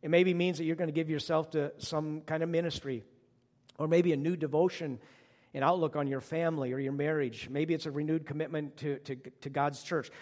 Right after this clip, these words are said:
Whatever it may be, we want you to re-, to wear this as a testimony to where you're at, who's first in your life, and really a testimony for when people ask you what it's about. This is a time in our culture, and a time in our nation, and a time in our church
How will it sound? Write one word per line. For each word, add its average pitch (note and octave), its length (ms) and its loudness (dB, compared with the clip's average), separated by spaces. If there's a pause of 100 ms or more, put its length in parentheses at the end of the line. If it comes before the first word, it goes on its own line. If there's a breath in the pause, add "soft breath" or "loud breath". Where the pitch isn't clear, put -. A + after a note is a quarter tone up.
(160 loud breath)
Whatever A3 320 8
it A#3 60 6
may G#3 180 6
be, F#3 260 2
we D#3+ 160 4
want F3+ 400 6
you G#3+ 80 -6
to F#3+ 80 0
re-, F3 200 2 (320 loud breath)
to E3+ 100 -2
wear G3 360 4
this G3+ 320 4 (720 soft breath)
as D#3 160 2
a B2 80 -4
testimony D#3 840 -4 (300)
to D3+ 120 -6
where D#3 300 4
you're G3 180 4
at, D#3 380 2 (160)
who's F3+ 260 -2
first - 300 -2
in D#3+ 80 -4
your D3 180 0
life, C3 320 -2 (260 soft breath)
and D3+ 140 -2
really G3+ 200 8
a - 20 0
testimony D3+ 480 -2
for D3 100 -8
when C#3+ 180 -2
people C#3+ 320 -2
ask C#3 240 -2
you C3+ 120 -2
what C3 220 -4
it's - 120 -10
about. B2+ 420 -6 (380 soft breath)
This G#3 220 6
is C4+ 100 2
a C4 80 6
time G3+ 380 6
in D3+ 80 4
our F#3 120 6
culture, G3 500 2
and C#3 100 -2
a C#3 40 -4
time F3+ 300 2
in F3+ 60 2
our F3+ 120 6
nation, F#3 560 0
and D#3 160 -2
a D3+ 60 0
time F#3 320 2
in E3 80 4
our E3 140 4
church E3 420 0